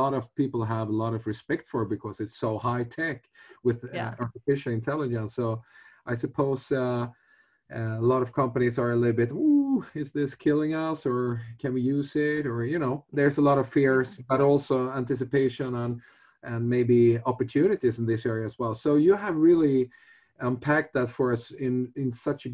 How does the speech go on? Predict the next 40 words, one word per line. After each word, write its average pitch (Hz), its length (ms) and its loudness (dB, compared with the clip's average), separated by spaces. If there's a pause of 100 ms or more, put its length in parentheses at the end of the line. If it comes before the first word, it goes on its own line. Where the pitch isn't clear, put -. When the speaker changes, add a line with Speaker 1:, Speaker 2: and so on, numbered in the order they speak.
(100)
Speaker 1:
great 127 280 4
way 120 300 0 (360)
and, 113 460 -4
uh, 110 380 -4 (520)
answered 127 420 0
a 120 40 6 (140)
lot 147 100 4
of 127 160 -4
questions 110 460 -6
around 110 240 -4
this. 101 220 -8 (120)
But 127 240 -2
unfortunately, 151 560 2
we 135 80 2
have 139 140 -4
to 151 140 2
wind 139 380 0
down 185 320 2
now, 117 260 0
even 135 220 0
though 131 140 0 (100)
we 127 60 0
had 139 160 -2
such - 400 -4 (100)
<laughs> - 80 -10
a 196 120 2
good 147 340 -4
talk 143 260 -4
here, 127 200 0 (520)
because 135 300 -2
the 139 100 -2 (160)
time 135 180 -4
is, 123 200 -4
is 123 260 -4
a 127 40 -4
little 127 200 4 (120)
Speaker 2:
Certainly, 269 320 2
Speaker 1:
bit 180 200 -8
up. - 60 -20
Speaker 2:
certainly. 190 540 -4